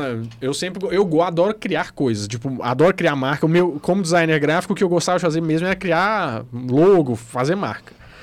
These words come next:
Então eu sempre ficava pensando assim, ó, se, pe-, pensa, é até uma dica para a posteridade.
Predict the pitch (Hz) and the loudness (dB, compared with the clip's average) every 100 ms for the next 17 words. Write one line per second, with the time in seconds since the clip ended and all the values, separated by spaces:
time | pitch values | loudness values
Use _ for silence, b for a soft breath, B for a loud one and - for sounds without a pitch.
0 | B B B B - 156 196 202 208 - | B B B B -8 0 0 0 -2 0
1 | 220 220 208 220 - - 196 95 - - | 0 0 -2 -4 -2 -2 -2 -4 -8 -6
2 | 226 - _ _ - 185 202 - 190 214 | -8 -12 _ _ -10 -10 -8 -10 -10 -8
3 | 170 147 151 156 170 196 233 277 185 202 | -10 -10 -6 -6 -6 -6 -6 -6 -6 -8
4 | 226 240 247 226 - 247 214 117 104 - | -6 -6 -6 -6 -4 -4 -2 -2 -2 -6